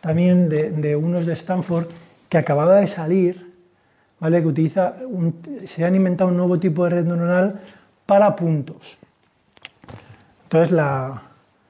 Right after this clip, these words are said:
es una red bastante complicada, con una matemática con teoremas, ¿no? Hostia, un teoremas. Ya hacía mucho que no veía teoremas. Hay unos teoremas ahí. Y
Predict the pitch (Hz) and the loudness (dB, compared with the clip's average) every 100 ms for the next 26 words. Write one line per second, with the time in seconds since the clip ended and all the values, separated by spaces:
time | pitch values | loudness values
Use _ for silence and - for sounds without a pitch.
0 | _ _ _ _ 202 - 175 151 147 180 | _ _ _ _ -12 0 2 2 0 -4
1 | 151 - 151 151 147 156 156 170 175 170 | -6 -4 -2 0 -2 -4 -2 -2 -2 -4
2 | 160 - - _ _ - 165 156 165 160 | -6 -12 -20 _ _ -6 -2 0 0 0
3 | 160 156 165 156 165 160 143 - _ _ | 0 0 -2 0 0 -2 -6 -20 _ _
4 | - - - 156 135 - 135 127 165 139 | -20 -20 -10 -4 -4 -2 -2 2 2 0
5 | 110 - 202 220 - 147 147 151 _ _ | -6 -6 -6 -6 -12 -16 -12 -14 _ _
6 | 139 156 160 - - - - - - - | -4 0 0 -4 -18 -20 -20 -20 -20 -20
7 | _ - 156 185 170 180 165 160 165 160 | _ -10 -2 0 0 0 0 2 0 0
8 | 143 151 170 123 - - _ _ _ _ | -4 -4 -6 -12 -20 -20 _ _ _ _
9 | - _ _ _ _ 170 175 151 143 - | -20 _ _ _ _ -6 -4 -2 -4 -6
10 | 139 151 180 170 170 190 247 - _ _ | 0 4 4 4 2 2 0 -6 _ _
11 | _ _ _ _ _ - - _ _ - | _ _ _ _ _ -20 -20 _ _ -4
12 | 202 170 165 165 | 4 6 8 8